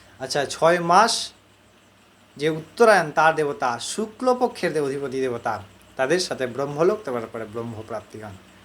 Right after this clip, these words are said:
খুব সুন্দর মার্গ কথা বললেন। এরপরে আরও একটি মার্গ পরবর্তী শ্লোকে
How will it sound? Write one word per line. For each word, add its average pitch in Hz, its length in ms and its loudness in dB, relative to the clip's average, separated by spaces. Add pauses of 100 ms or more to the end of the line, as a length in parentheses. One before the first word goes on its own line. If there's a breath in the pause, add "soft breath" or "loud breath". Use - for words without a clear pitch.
(100)
খুব 151 120 -6
সুন্দর 147 320 -4
মার্গ 131 340 0
কথা 127 180 2
বললেন। 151 320 0 (260 loud breath)
এরপরে 160 340 0
আরও 170 420 6
একটি 240 240 0
মার্গ 185 380 0 (800)
পরবর্তী 190 440 0
শ্লোকে 143 380 -6